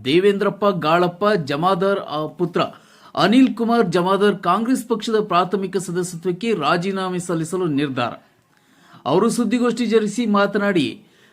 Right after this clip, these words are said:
ಕಾಂಗ್ರೆಸ್ ಪಕ್ಷದಲ್ಲಿ ಶಿಸ್ತು ಮಾಯವಾಗಿದೆ. ಎರಡ್ ಸಾವಿರದ ಇಪ್ಪತ್ಮೂರರ ವಿಧಾನಸಭಾ ಚುನಾವಣೆಯಲ್ಲಿ ಸೋತವರಿಗೆ ನಿಗಮ ಮಂಡಳಿ ಸೇರಿದಂತೆ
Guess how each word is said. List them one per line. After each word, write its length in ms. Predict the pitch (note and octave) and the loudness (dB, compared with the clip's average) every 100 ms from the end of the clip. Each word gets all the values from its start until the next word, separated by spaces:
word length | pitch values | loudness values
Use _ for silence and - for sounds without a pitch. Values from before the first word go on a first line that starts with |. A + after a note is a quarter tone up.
| _ | _
ಕಾಂಗ್ರೆಸ್ 500 | F#3+ A3 C4 D4+ C4 | 2 4 4 0 -2
ಪಕ್ಷದಲ್ಲಿ 640 | C4 G#3 A3+ A#3 G3+ D3+ F#3+ | -6 -6 -4 -2 0 -2 -4
ಶಿಸ್ತು 460 | - A3 - B3+ | -4 -6 -2 -2
ಮಾಯವಾಗಿದೆ. 760 | G3+ D3 F3+ F3 C#3+ C3 - _ _ - | 0 2 2 2 0 -2 -8 _ _ -8
ಎರಡ್ 240 | A#2+ D#3 | -4 -4
ಸಾವಿರದ 260 | F3+ F#3+ F#3 | 0 0 2
ಇಪ್ಪತ್ಮೂರರ 720 | F#3+ F3 G#3+ G#3 F#3+ F#3+ G#3 | 0 0 -4 -4 -4 0 0
ವಿಧಾನಸಭಾ 680 | A3 E3+ F#3 G#3 G3+ G#3 G#3 | 0 0 0 0 0 -2 -2
ಚುನಾವಣೆಯಲ್ಲಿ 840 | G3+ E3+ F#3+ G3 F#3+ F#3+ F3+ A2+ - - - - - | -4 -4 -4 -2 0 2 2 -4 -8 -20 -20 -8 0
ಸೋತವರಿಗೆ 760 | A#3+ C4+ B3+ A#3 G#3+ D3+ C3 | 2 2 2 2 2 0 0
ನಿಗಮ 400 | D3+ E3+ G#3+ A#3 A3+ | -2 0 2 2 0
ಮಂಡಳಿ 320 | A3+ G#3+ A3 | -2 -2 -2
ಸೇರಿದಂತೆ 800 | G#3 F3+ F#3+ F#3+ G3 F3+ A3 A3+ | -2 0 0 0 -2 -2 -4 -4